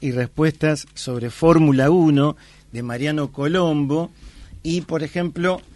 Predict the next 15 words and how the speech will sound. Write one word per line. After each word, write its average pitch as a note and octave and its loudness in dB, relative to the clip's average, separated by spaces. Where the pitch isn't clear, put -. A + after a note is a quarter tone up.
eh, C#3 -2
tiene, D3 -4
digamos, C#3 -6
determinadas, C#3+ -6
eh, B2 -10
preguntas, C#3 -2
¿no? F3 -6
Dice, D#3+ -6
¿qué, F#3 -6
qué G#3+ -4
pilotos G3 0
salieron D#3+ 0
campeones D3+ -4
con C3+ -4
Ferrari? A#2 -8